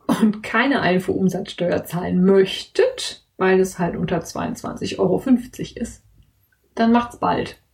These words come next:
Ab nächsten ersten Januar ist es vorbei. Also ein Jahr haben wir noch Gnadenfrist,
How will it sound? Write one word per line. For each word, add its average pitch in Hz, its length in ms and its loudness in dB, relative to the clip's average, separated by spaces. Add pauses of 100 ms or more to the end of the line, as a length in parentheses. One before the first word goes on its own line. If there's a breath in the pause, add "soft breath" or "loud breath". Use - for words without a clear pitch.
(1160 loud breath)
Ab 233 340 -2 (160)
nächsten 220 640 2
ersten 185 540 2
Januar 156 640 -4
ist - 220 -14
es - 200 -12
vorbei. - 480 -6 (1040)
Also 226 220 2
ein 214 220 2
Jahr 190 180 4
haben 190 100 4
wir 175 80 2
noch 156 140 -2
Gnadenfrist, 214 720 0